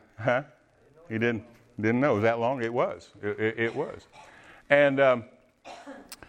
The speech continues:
and there was a man. He hap-, he actually was a priest up in the church. And he, and his, really, all he wanted to, he wasn't trying to start a new, a revolution. He wasn't trying to start a new,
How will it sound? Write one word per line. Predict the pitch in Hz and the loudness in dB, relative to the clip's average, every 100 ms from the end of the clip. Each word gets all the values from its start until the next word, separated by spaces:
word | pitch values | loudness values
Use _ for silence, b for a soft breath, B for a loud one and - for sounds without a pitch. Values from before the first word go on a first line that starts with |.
| b b b b - | b b b b 2
and | 135 | 4
there | 147 | 4
was | 143 | 2
a | 160 | -2
man. | 170 143 | 0 0
He | 139 | 4
hap-, | 151 156 139 | 6 4 4
he | 135 | 2
actually | 156 160 | 2 -2
was | 165 | -4
a | 175 | -6
priest | - 208 - - 143 | -6 -6 -6 -10 -4
up | 123 135 | -4 0
in | 117 | 0
the | 98 | 0
church. | - 92 73 - - _ _ b b b b b | -2 -2 -2 -12 -20 _ _ b b b b b
And | 151 143 135 - | 4 4 2 -4
he, | 139 147 147 | -2 2 4
and | 160 147 139 | 2 0 -2
his, | 151 143 117 - - _ _ _ _ _ 101 _ _ _ | -2 -2 -4 -10 -18 _ _ _ _ _ -20 _ _ _
really, | 113 147 196 170 | 0 2 4 6
all | 151 208 | 8 8
he | 208 | 4
wanted | 196 185 | 2 2
to, | 160 | 2
he | 151 | 4
wasn't | 196 208 | 2 0
trying | 139 175 175 | 2 2 2
to | 135 | 0
start | - 135 | 6 8
a | 139 | 8
new, | 131 147 139 123 - | 4 4 2 -2 0
a | |
revolution. | 110 123 135 127 135 135 147 | 4 6 6 4 2 0 -2
He | 123 | 2
wasn't | 131 135 107 | 0 0 -4
trying | - 135 131 | 2 2 2
to | 123 | -4
start | 107 - 127 120 | -4 6 6 6
a | |
new, | 107 120 127 | 2 0 0